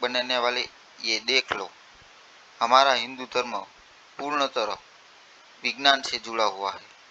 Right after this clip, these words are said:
इसका एक उदाहरण शंख है। हमारे यहाँ पूजा में जो शंख बजाने की परंपरा है, उसे हमारे पूर्वजों ने इसलिए पूजा में शामिल किया था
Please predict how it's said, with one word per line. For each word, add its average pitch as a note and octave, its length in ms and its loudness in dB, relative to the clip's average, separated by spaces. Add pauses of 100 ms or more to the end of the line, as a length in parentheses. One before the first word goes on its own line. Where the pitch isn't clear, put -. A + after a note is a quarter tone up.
(260)
इसका B2 360 2
एक C3 220 -2
उदाहरण A#2 440 -2
शंख C3 420 -2
है। - 180 -12 (560)
हमारे B2+ 320 6
यहाँ A2+ 300 -2 (460)
पूजा B2+ 280 6
में D3 220 0
जो C#3 120 -2
शंख C#3+ 440 -2
बजाने C#3+ 340 2
की C3+ 180 -6
परंपरा C3 560 0
है, G2+ 200 -4 (540)
उसे B2 320 -2
हमारे C3 380 4 (100)
पूर्वजों C3+ 400 -2
ने C#3 220 -6
इसलिए D#3+ 380 -2
पूजा C#3 300 0
में C3 140 -4
शामिल B2 360 -2
किया A#2 280 -2
था G#2+ 180 -2